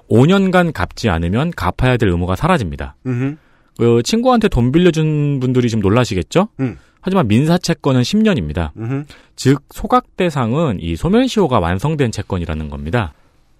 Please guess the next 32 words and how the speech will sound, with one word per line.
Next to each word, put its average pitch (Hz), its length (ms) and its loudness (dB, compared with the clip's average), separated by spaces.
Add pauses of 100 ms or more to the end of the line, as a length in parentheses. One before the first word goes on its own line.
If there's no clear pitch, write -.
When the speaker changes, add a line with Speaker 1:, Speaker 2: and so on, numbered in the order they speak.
Speaker 1:
그럼 185 220 2
돈을 147 340 4
빌리고 107 640 2
오 104 80 4
년간 139 420 0
버티면 151 600 -2
되겠다고 87 1160 -6
생각하시겠는데, 113 960 -2
Speaker 2:
음. 95 120 -18 (180)
Speaker 1:
안 110 140 -2
됐지만 151 440 0
이 92 160 2
소멸시효를 202 640 2
늘릴 104 240 2
수 127 120 -6
있는 120 140 0
다양한 107 360 0
방법이 85 320 -4
있습니다. 69 560 -12
Speaker 2:
음흠. 127 260 -6 (500)
Speaker 1:
그 - 80 0
방법을 143 420 4
소개시켜드리기 185 640 0
전에 110 160 0
여러분께 87 280 -2
묻겠는데, 80 720 -2 (460)
그럼 156 240 4
이 135 40 0
방법들을 135 640 2
쓰는 214 260 0
곳은 180 200 -2
어디일까요? 80 560 -4